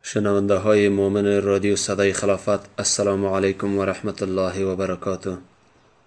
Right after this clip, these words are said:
شما را خوش آمدید می‌گم به برنامهٔ منهج تا منهج. باز هم در این برنامه استاد احرار را به خود داریم. امید است که تا پایان برنامه ما را همراهی کنید.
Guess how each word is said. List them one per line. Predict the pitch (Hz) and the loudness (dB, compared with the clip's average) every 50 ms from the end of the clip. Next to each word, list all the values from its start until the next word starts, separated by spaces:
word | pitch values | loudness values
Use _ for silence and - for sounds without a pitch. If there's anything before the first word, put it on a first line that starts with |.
| _ _ _ _ _ _ _ _ - _ _ _ - | _ _ _ _ _ _ _ _ -20 _ _ _ -12
شما | - - 107 104 104 104 | -8 -4 -2 -2 0 0
را | 104 95 | 0 -2
خوش | 95 101 95 - 110 | -2 -4 -4 -2 0
آمدید | 104 101 98 101 113 107 | 0 0 2 2 2 2
می‌گم | 110 107 107 104 110 107 101 | 2 0 0 2 2 2 2
به | 98 98 95 | 2 2 2
برنامهٔ | 92 95 95 95 95 98 98 95 95 101 104 107 107 104 | 2 2 0 0 0 0 0 0 0 2 2 2 2 2
منهج | 101 95 95 92 95 92 95 98 98 90 - - | 2 0 -2 -2 -4 -4 -2 -2 -2 -2 -4 -6
تا | - 98 92 | -4 -4 -4
منهج. | 92 95 92 90 92 95 92 90 - - - _ - - _ _ _ _ _ - | -2 -4 -4 -4 -4 -6 -6 -6 -8 -12 -16 _ -20 -20 _ _ _ _ _ -10
باز | 110 98 107 110 110 95 101 | -4 0 2 2 2 2 0
هم | 107 110 110 101 | 0 0 0 0
در | 95 95 | 0 0
این | 95 95 95 | 0 0 0
برنامه | 95 98 95 95 95 95 95 95 104 107 | 0 0 -2 -2 -2 -4 -2 -2 0 0
استاد | 107 107 - 104 98 - - - 98 92 95 | 0 0 -2 -4 -6 -6 -4 -4 -2 -2 -2
احرار | 90 92 98 101 101 98 | -4 -2 0 0 0 0
را | 98 95 | 0 -2
به | 92 95 92 | -4 -4 -4
خود | 90 104 110 110 | -2 -2 -2 0
داریم. | 107 107 107 107 110 107 107 - - - - _ _ _ _ _ _ _ - - | 2 2 2 2 2 0 -2 -4 -12 -20 -20 _ _ _ _ _ _ _ -10 -6
امید | 101 98 107 113 113 107 | -2 2 2 2 4 4
است | 110 104 - - | 2 0 0 0
که | - 110 104 | 0 0 0
تا | - - 101 95 | 2 0 -2 -2
پایان | 95 - 101 98 98 104 107 107 | 0 0 0 2 2 2 2 2
برنامه | 95 101 101 101 104 104 107 107 | 2 2 2 2 2 0 0 0
ما | 101 98 98 98 | 0 0 0 0
را | 98 98 92 | 0 -2 -2
همراهی | 90 98 98 95 95 98 95 92 95 95 | -4 -4 -4 -4 -2 -2 -2 -2 -4 -6
کنید. | 92 - 101 95 92 92 - - | -6 -6 -8 -8 -6 -8 -8 -12